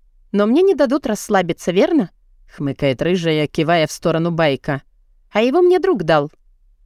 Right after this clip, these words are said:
Одно дело подставить, чтобы проучить, но тут Герману действительно захотелось проучить, потому что вот из-за таких мажористых сучек страдают обычные люди. А если они еще красивы, как смертный грех,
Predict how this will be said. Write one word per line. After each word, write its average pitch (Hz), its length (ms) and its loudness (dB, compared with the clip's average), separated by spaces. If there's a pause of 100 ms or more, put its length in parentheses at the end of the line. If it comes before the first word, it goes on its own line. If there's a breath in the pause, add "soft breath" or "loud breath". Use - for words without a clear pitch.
(160)
Одно 156 380 -2
дело 180 320 0
подставить, 147 680 -2
чтобы 143 300 -4
проучить, 147 680 -2
но 143 280 -6
тут 202 260 -2
Герману 196 460 0
действительно 175 840 -2
захотелось 147 560 -2
проучить, 160 640 -4 (580)
потому 156 320 -4
что 190 220 -2
вот 214 240 -2
из-за 185 260 0
таких 196 380 -4
мажористых 147 680 -4
сучек - 460 -6
страдают 156 540 -2
обычные 170 520 -2
люди. 139 380 -2 (540)
А 131 120 -2
если 143 280 -2
они 156 180 0
еще 147 240 -4
красивы, 175 560 -2
как - 180 -4
смертный 147 460 -4
грех, 139 300 -2